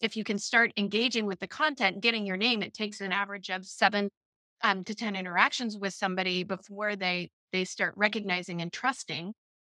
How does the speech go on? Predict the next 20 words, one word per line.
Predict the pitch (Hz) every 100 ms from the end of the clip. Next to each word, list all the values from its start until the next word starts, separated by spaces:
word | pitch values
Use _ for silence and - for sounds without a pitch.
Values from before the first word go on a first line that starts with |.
| _
um, | - 185 175 175 190
that | 170
you | 185 202
are | 185 185
someone, | - 226 202 190 180 170 180 - _ _ -
um, | 180 170 170 _ -
of | 214 190 -
value | 196 175 185 190 196 175 165 147
or | 190 185
someone | - 196 202 196 180 180 180
that | 180 165
they | 175 175
can | - 190
trust | - - 170 160 - -
or | 190
someone | 175 185 175 175 170
that | 160 170
they | 170
could | 190 -
ask | 160 170 - -